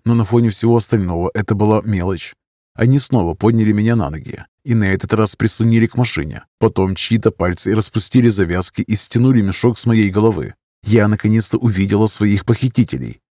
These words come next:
Они были похожи не как близнецы, но как братья. Оба здоровенные, с длинными грязными волосами и нечесанными бородами. Дон носил грязный джинсовый комбинезон на голое тело, а у Кайла под таким же была футболка, выленившая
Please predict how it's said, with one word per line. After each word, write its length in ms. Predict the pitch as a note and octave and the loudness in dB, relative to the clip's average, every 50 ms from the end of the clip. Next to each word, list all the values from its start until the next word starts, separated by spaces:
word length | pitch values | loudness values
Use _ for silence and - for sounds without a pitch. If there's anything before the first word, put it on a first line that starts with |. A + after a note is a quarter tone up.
| _ _ _ - | _ _ _ -2
Они 240 | A2 A2 G#2 G#2+ | 0 2 2 2
были 200 | G2+ A2 G#2 G#2 | 2 2 0 0
похожи 540 | - - G2+ - - A2 G#2 G2 G#2+ G2+ - - | 0 -2 -2 0 0 0 0 2 0 -2 -2 -2
не 180 | - G#2 A#2 A2+ | -2 0 0 2
как 240 | - D#3+ E3+ D#3+ | 2 2 2 2
близнецы, 640 | C3 G#2+ G#2 F2 F#2 G#2+ G2 - - D2 D2 C2 B1+ B1 | 2 0 0 0 -2 -4 -4 -4 -4 -6 -8 -10 -10 -8
но 220 | A#1+ G2+ G#2 G2 | -6 -4 -2 0
как 160 | F#2 C3 C3+ | 2 2 2
братья. 500 | A#2 A2 G2+ G2+ F#2 - - - - - _ _ _ - | 2 2 2 0 0 -2 -4 -6 -6 -8 _ _ _ 0
Оба 300 | A2+ B2 A#2 A#2 A2 - - | 2 2 4 4 2 0 -2
здоровенные, 800 | F#2 F#2 G2 B2 B2 A#2 F2 D#2+ F2 F2 F#2 F2+ F2+ F2 F2 - | -4 0 2 2 2 2 2 0 -4 -4 -4 -4 -4 -4 -6 -6
с 160 | - G2+ F#2 - | -8 -6 -6 -2
длинными 460 | G2 A2+ B2+ C3+ C3 A2+ G#2 G2 F#2+ | 2 4 4 4 4 2 2 0 0
грязными 440 | E2+ F2 A2 A#2 G#2+ G#2+ A2+ G#2+ G2+ | 0 2 2 2 2 2 0 2 2
волосами 680 | G2+ A2+ A#2+ A#2+ - - - F#2 F2+ F#2 F2 E2 D#2 - | 4 4 2 2 0 0 0 0 0 0 -2 -6 -8 -6
и 80 | - G#2 | -2 0
нечесанными 640 | A#2 A#2 G#2 - - G2 F#2+ - - G#2+ G#2 G#2 | 0 0 2 2 0 0 0 0 -2 0 0 0
бородами. 580 | G2 F#2+ G2+ G2+ F#2+ F#2+ F2+ F#2 F2+ F2 F2 - _ _ _ _ _ _ _ | 0 0 0 0 0 0 -2 -4 -4 -4 -6 -8 _ _ _ _ _ _ _
Дон 360 | - G#2+ G2 A#2 G#2+ G2 G2+ | -4 0 2 4 4 4 2
носил 340 | G#2 G#2+ - - - A#2 A2+ | 0 0 0 0 0 0 0
грязный 460 | G#2 G#2 G2 G2 G2 G#2 F#2 A2 A#2 | 2 2 2 2 2 2 2 0 0
джинсовый 500 | A2 F2+ F#2 G2+ A2 G#2 G2+ G#2+ A2+ A2+ | 0 0 0 0 0 0 0 0 0 0
комбинезон 760 | - - A2+ A#2 A2+ B2 C#3 C#3+ B2+ G#2 - E2 B1+ A1+ - | 2 2 0 2 4 4 4 2 0 0 -4 -6 -6 -4 -2
на 120 | G2 A#2+ B2 | 0 0 2
голое 340 | A#2+ A#2 G#2+ G2 G#2 A2+ | 4 4 4 4 2 2
тело, 380 | A2 - - E2 C2 A#1+ - - _ _ | 0 0 -2 -4 -4 -4 -10 -14 _ _
а 140 | - G2 A2 | 0 2 4
у 120 | A2+ A2+ | 4 2
Кайла 380 | - - G2 F2+ F2+ F#2+ F#2+ F2+ | 2 2 0 2 2 0 0 -2
под 260 | - - A2+ - - | -2 -2 -4 -2 -2
таким 360 | - A#2+ G#2 - A2+ A2+ G#2+ | -2 -2 0 2 0 0 2
же 180 | G2+ G#2 A2+ - | 2 0 -2 -2
была 240 | A2 A2 A#2 A#2+ A2+ | 0 2 4 4 2
футболка, 680 | - - C3 C3+ B2 G2 F2 D#2+ - - A#1 A1 - _ _ - | 2 0 0 0 2 0 0 -2 -4 -10 -12 -14 -14 _ _ -8
выленившая 920 | - F#2+ G2+ G#2+ G2 F#2 F#2 F#2+ G2 F#2 - - - G2 F#2+ F2+ - - | -4 0 0 0 2 0 0 -2 -2 -4 -4 -2 -2 0 0 -2 -4 -6